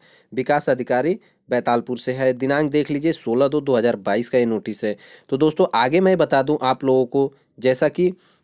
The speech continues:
ये, अ, पत-, अ, पत्रांक ये इतना अड़तालीस है। आज दिनांक सोलह दो दो हज़ार बाईस को अधोहस्ताक्षरी ग्राम पंचायत उधोपुर एवं चतुर्भुजपुर का निरीक्षण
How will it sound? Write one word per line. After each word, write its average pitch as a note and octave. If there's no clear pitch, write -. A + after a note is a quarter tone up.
ये, C#3+
अ, G#2
पत-, C3
अ, C3+
पत्रांक D3
ये C#3
इतना C3+
अड़तालीस C3
है। F3+
आज E3+
दिनांक D3+
सोलह C#3+
दो D#3
दो D3
हज़ार C3
बाईस B2+
को D#3
अधोहस्ताक्षरी C3+
ग्राम C3+
पंचायत C3+
उधोपुर D3+
एवं D#3
चतुर्भुजपुर D3
का D#3
निरीक्षण B2